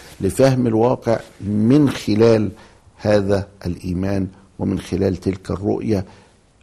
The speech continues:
أين الصحيح من الخطأ؟ أين الحق من الباطل؟ أين المعيار الذي أقايس به القبول والرفض؟ ليس معي هذا، ولذلك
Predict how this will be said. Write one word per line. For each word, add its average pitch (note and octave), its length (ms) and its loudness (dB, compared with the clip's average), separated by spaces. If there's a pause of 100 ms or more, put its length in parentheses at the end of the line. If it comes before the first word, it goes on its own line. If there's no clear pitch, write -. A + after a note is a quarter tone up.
(360)
أين A2+ 380 2 (1000)
الصحيح - 840 -4
من F2+ 140 -4
الخطأ؟ E2 520 -4 (180)
أين F2+ 220 -2
الحق - 500 -10
من F2 220 -4
الباطل؟ F#2 580 -2 (160)
أين G2+ 280 -2
المعيار F#2+ 720 -4
الذي G2 400 -2
أقايس G#2+ 640 -4
به G2 460 -6 (560)
القبول G2 680 -2
والرفض؟ G2 680 -4 (380)
ليس G2+ 280 -4
معي F2+ 400 -4
هذا، G#2+ 320 -2 (400)
ولذلك F#2+ 800 -4